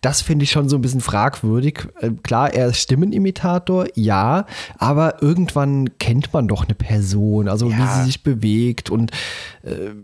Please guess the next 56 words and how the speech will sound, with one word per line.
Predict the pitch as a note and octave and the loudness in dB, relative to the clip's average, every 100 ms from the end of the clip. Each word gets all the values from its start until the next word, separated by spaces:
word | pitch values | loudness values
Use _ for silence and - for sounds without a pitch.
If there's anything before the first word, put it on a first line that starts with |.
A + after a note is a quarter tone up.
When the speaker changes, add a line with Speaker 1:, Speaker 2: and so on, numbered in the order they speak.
| G2+ _ | -20 _
Speaker 1:
wie | D3 | 0
man | D3 C#3 | 2 2
Speaker 2:
Ja. | C3 | 0
Speaker 1:
spricht, | - - A#2 - - | -4 -2 -2 -2 -2
wie | |
man | D3 D3+ C#3 | 0 2 2
Dinge | B2 B2 C3 - | 2 2 2 -2
tut. | - B2 B2+ C3 - - | -2 0 0 -2 -6 -6
Ja, | A2+ A2+ D2 | -2 0 0
ich | |
mein, | C3 C3+ | 0 0
d-, | G#2+ G2+ - | -2 -8 -10
es | G#2+ A#2+ - | -8 -6 0
wird | E3 F#3 | 2 4
ja | C#3+ | 2
auch | - | 2
angedeutet, | C3+ F#3 B2+ A#2 A2+ B2 A2+ - | 2 2 2 2 2 2 -2 -2
okay, | G#2+ D#3+ | 0 2
das | C3+ F#2 | 2 0
ko-, | - | -4
sie, | - A#2 A2 | -2 -2 0
sie | G2+ | 0
kommen | - C#3+ | 0 2
mir | A#2 | 2
so | A2+ | 0
vertraut | - A2 - G#2+ G#3 - | 0 -2 2 2 2 0
vor, | B2 | 0
als | A2 - | 0 0
würden | C3 C3 | 0 2
wir | |
uns | A2+ - | 0 0
ewig | B2 A#2 - | 0 -2 0
kennen, | D3 D#3 | 0 2
aber | G#2 A#2 | 2 2
es | A2 | 2
durchschaut | C3 - A2 G#2+ - | 0 2 2 2 0
eben | F2+ | -2
niemand. | F#2 F2 F#2 B2+ | 0 0 0 -2
Speaker 2:
Ja, | G2 | -4
aber | F#2+ F#2 | -4 -4
wie | G#2 | -2
oft | G2 - | -2 0
der | F#2+ | 2
den | G#2 G#2+ | 2 2
wahrscheinlich | G#2 - G#2+ G#2 | 0 0 -2 -2
in | G#2 | -2
den | G2+ G2+ | -2 -2
vierzehn | - A2+ - G#2 | -2 -2 0 0
Jahren | G2+ G#2 F#2 | 2 0 2
Ehe | A2+ A2 | 2 2
schon | A2+ G2+ | -2 -2
seine | G2 F#2 | -2 -2
Stimmenimitatorenkünste | - D3+ D3 - G#2 G#2 F#2+ G#2+ G2 - G2+ - | -2 0 0 -2 -2 -2 -2 -2 -4 -6 -8 -8
gezeigt | F#2+ F#2 F#2+ F#2+ | -10 -4 -4 -2
haben | G2 F#2 F#2+ | -2 -2 -2
wird. | F#2+ F2+ | -4 -6